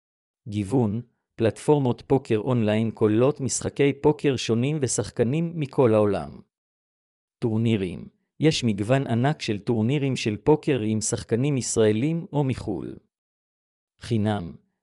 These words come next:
אפשר גם לשחק ללא הפקדות אם זה מה שרוצים.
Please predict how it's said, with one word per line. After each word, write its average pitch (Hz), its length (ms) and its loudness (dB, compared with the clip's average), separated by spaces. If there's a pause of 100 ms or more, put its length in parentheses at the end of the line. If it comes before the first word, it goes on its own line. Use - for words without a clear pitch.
(140)
אפשר 143 340 2
גם 110 220 2
לשחק - 500 -2
ללא 120 260 4
הפקדות 127 540 0
אם 113 120 0
זה 117 140 -2
מה 117 180 0
שרוצים. 90 680 -6